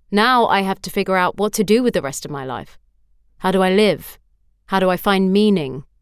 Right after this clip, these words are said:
How do I figure out how to care about people and not be bitter? Not see myself as a victim, not go back to some illusory idea of Prince Charming saving me?" The people who know how to do that are divorced women.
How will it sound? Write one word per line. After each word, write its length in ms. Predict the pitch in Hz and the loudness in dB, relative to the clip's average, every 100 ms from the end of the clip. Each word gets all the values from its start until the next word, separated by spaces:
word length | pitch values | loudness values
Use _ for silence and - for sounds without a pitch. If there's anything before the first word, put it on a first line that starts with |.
| _ _ _ _ | _ _ _ _
How 140 | 202 | -2
do 140 | 208 202 | 0 2
I 140 | 196 | 0
figure 320 | - 208 208 | 0 0 2
out 180 | 196 196 | 2 0
how 140 | 202 202 | 0 -2
to 100 | 208 | -2
care 320 | 185 220 208 | -2 2 2
about 260 | 175 160 | 0 -2
people 300 | - 185 190 | -4 -4 -2
and 120 | 185 190 | 0 0
not 160 | 190 | 0
be 120 | 202 | -2
bitter? 440 | 180 220 220 151 - - _ _ _ | 0 -2 -4 -10 -12 -18 _ _ _
Not 200 | 202 202 | -2 0
see 200 | - 214 | 2 2
myself 520 | 190 180 - 180 170 | 2 -2 -2 -2 -4
as 180 | - 175 | -8 -8
a 40 | 170 | -4
victim, 600 | 170 233 - 196 147 151 | 0 0 -2 -8 -6 0
not 220 | 196 - _ _ _ - | 0 0 _ _ _ 0
go 260 | 214 202 | 4 4
back 420 | 202 208 233 - - | 4 2 0 -4 -8
to 220 | - 185 | -6 -4
some 340 | - 190 180 | -2 -2 -2
illusory 800 | 185 180 196 240 262 202 190 170 | -2 0 4 4 4 2 0 0
idea 600 | 170 170 170 190 220 196 160 | -2 -2 -2 2 2 2 0
of 360 | - 160 - | 0 -4 -4
Prince 280 | - 220 - | 0 0 0
Charming 540 | - 202 202 196 160 156 | -4 0 2 2 -2 -2
saving 480 | - 208 214 160 | 2 4 2 -2
me?" 260 | 143 - - _ _ _ _ _ _ _ | -8 -12 -16 _ _ _ _ _ _ _
The 100 | 202 | -6
people 460 | - 285 285 285 226 | -2 -2 0 -2 2
who 160 | 220 | 4
know 280 | 214 208 208 | 4 4 2
how 200 | 190 202 | 2 0
to 160 | 196 190 | 0 0
do 200 | 214 226 | 2 2
that 220 | 185 - | 0 -2
are 160 | 170 175 | -4 -4
divorced 440 | 175 180 220 - | -4 -2 -2 -2
women. 440 | 196 247 185 110 | -2 -2 -4 -8